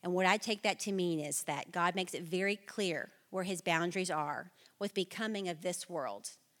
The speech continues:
by dipping your toe into this world. He clearly states here, as well as in Ephesians and other areas of his word, that his children, that this world is not safe, it is not holy, it is not acceptable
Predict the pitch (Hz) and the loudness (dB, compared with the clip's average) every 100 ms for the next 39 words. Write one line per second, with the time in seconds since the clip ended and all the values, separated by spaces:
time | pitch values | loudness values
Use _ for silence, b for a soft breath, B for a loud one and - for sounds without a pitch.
0 | - 175 170 208 220 214 208 208 202 175 | -4 -4 -2 -2 0 0 -2 -2 -4 -2
1 | 175 175 170 - - 135 101 104 - B | -4 -2 -2 -4 -4 -4 -6 -8 -16 B
2 | B 190 - 220 220 233 - 196 - - | B -8 0 2 4 2 2 2 2 -2
3 | 196 185 226 214 180 165 180 196 240 247 | 0 2 2 2 2 2 2 2 -2 -2
4 | 202 185 196 185 180 185 214 233 208 208 | -2 -2 -2 -2 -2 -2 -2 -2 -2 -2
5 | 196 196 196 196 165 156 147 156 B B | 0 0 -2 -4 -2 -4 -4 -6 B B
6 | B B 180 - - - _ - - 285 | B B 4 4 0 -20 _ -10 2 2
7 | 320 - 226 160 - 92 78 - _ _ | 2 0 -2 -2 -2 -6 -8 -16 _ _
8 | _ _ b b 165 - 262 - 214 170 | _ _ b b -4 2 2 2 0 0
9 | 156 170 185 208 - 220 202 214 - 170 | 0 2 2 2 2 2 2 0 -4 -4
10 | 151 180 185 165 190 180 180 143 147 170 | -2 0 -2 -2 -2 0 0 -2 -2 0
11 | 165 - 185 170 156 139 | 0 0 -4 -4 -6 -8